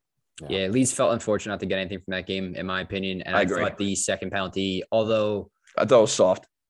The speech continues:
Speaker 2: deserved because of the contact, was a hundred, like, that's not enough to knock over Antonio Rudiger.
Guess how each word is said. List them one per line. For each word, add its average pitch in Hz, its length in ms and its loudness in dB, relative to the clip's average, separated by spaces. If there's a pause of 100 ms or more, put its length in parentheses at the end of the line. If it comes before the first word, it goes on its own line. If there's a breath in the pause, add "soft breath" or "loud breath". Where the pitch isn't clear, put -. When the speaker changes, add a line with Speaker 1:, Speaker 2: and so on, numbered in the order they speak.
Speaker 2:
deserved 120 540 4
because 117 260 -2
of 107 60 -2
the 98 60 0
contact, 107 600 -2
was 98 140 -4
a 98 60 -2
hundred, 98 300 -6
like, 107 160 0
that's 117 300 0
not 117 140 0
enough 107 200 -4
to 104 80 -10
knock 98 240 -6
over 95 200 -2
Antonio 87 340 -8
Rudiger. 62 340 -12